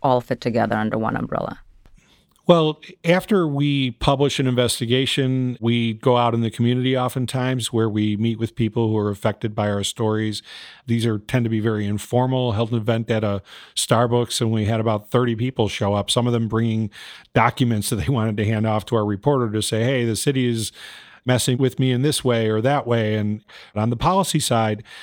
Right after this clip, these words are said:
Speaker 2: once we've published an investigation, our policy team is free to look at structural reforms that perhaps need to happen and to advocate for those. And so from time to time, our policy team will follow up with policy recommendations.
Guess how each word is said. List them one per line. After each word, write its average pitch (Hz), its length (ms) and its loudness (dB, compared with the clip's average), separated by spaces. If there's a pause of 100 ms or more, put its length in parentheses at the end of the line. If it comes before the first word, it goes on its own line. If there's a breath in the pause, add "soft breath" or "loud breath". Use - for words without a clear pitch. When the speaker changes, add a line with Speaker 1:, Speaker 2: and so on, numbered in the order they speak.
(260 loud breath)
Speaker 2:
once 151 240 2
we've 135 160 2
published 165 400 0
an 127 60 2
investigation, 110 640 0
our 113 80 2
policy 135 420 -2
team 117 300 0
is 110 100 0
free 120 380 -2
to 110 440 0 (400 loud breath)
look 143 220 4
at 120 400 0 (140)
structural 127 440 0
reforms 123 520 0
that 120 200 -2
perhaps 120 440 -2
need 131 160 0
to 117 80 -2
happen 131 440 0
and 120 260 0
to 117 120 0
advocate 123 420 0
for 156 140 -4
those. 156 340 0 (400 loud breath)
And 139 160 4
so 131 460 2
from 135 220 0
time 143 240 2
to 120 80 -4
time, 127 520 2 (400 loud breath)
our 123 120 4
policy 127 420 2
team 117 340 0
will 113 200 0
follow 110 320 2
up 113 160 0
with 110 160 -2
policy 113 400 0
recommendations. 104 960 -4